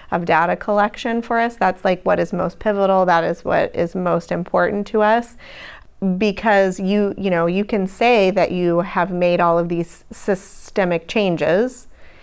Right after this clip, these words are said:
You can say that those systemic changes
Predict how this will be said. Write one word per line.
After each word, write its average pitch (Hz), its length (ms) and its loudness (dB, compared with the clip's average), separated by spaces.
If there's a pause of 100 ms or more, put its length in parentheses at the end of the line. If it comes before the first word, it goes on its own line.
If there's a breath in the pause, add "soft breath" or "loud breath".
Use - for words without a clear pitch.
(400 soft breath)
You 196 320 0
can 202 240 0
say 202 640 4
that 185 260 0
those 180 240 2
systemic 185 460 -2
changes 180 840 0